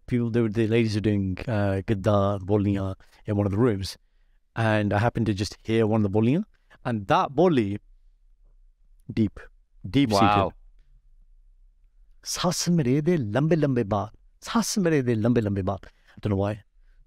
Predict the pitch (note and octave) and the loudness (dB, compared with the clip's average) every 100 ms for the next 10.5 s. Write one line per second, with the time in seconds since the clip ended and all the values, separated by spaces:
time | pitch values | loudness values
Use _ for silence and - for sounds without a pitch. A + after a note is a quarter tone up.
0 | B2 G2+ A#2 F3 G3+ C#3+ - C3 A2 - | -20 -8 -2 2 2 2 0 -2 -2 -2
1 | F3 - _ _ B3+ A3+ F3+ A#2+ G2 F2+ | -4 -4 _ _ 0 2 2 2 0 -4
2 | - _ - B2+ C3+ B2 - A2+ G#2+ G2+ | -12 _ -2 0 2 0 2 2 4 2
3 | G#2+ G#2+ F#2+ G2 - D3 E3 C3 G#2 G#2+ | 0 -4 -2 -4 0 0 2 2 0 0
4 | G2+ F#2 - D3 G#3+ F#3+ G#3 A3 G3+ F#3 | 0 -4 -2 0 0 2 2 4 2 2
5 | F3+ D#3+ D3 C3 A2+ A#2+ E3 C#3+ - - | 0 -2 0 0 0 0 0 -2 -6 -18
6 | - - G3 E3+ F#3 E3+ G3+ F3 E3+ - | -12 -6 -4 -2 0 2 2 0 2 6
7 | D#4 D#4+ E4+ C#4 D4 C4+ C#4 - F3+ F#3+ | 6 4 -2 0 2 2 4 4 6 4
8 | G3+ G3 F3 E3+ D#3+ E3+ F3 F3 A#3 B3 | 6 6 6 4 2 2 2 0 2 2
9 | F#3+ G3 - A3+ G#3 F3+ F3+ F3+ - A3 | 2 2 2 4 4 2 2 2 4 4
10 | D#3+ E3+ D3 B2 A#2 | 4 4 4 2 -2